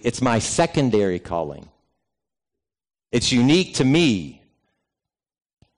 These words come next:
I had, I had been studying, preparing to be a dentist, and God called me into full-time ministry on a state campus.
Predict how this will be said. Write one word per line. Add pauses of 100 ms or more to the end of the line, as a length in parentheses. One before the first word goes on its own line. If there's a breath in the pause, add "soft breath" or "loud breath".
(880)
I
had,
I
had
been
studying,
preparing
to
be
a
dentist, (2000)
and
God
called
me
into
full-time
ministry
on
a
state
campus.